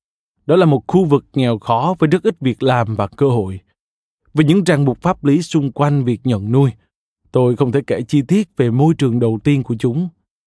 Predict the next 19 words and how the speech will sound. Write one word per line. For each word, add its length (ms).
nhưng 240
có 80
thể 160
nói 220
rằng 220
hoàn 240
cảnh 200
gia 160
đình 240
của 260
chúng 340
còn 200
xa 440
mới 100
được 180
gọi 260
là 160
lý 180
tưởng. 380